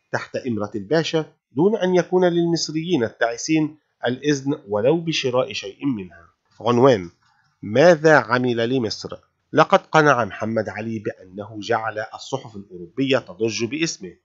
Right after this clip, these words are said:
وأنه أخضع الشعوب المحيطة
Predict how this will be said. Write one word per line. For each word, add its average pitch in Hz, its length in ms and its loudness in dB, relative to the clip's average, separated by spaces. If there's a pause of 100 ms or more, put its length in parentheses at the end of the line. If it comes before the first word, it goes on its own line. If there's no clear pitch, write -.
(360)
وأنه 165 480 4
أخضع 113 360 0
الشعوب 107 440 -6
المحيطة 123 680 -4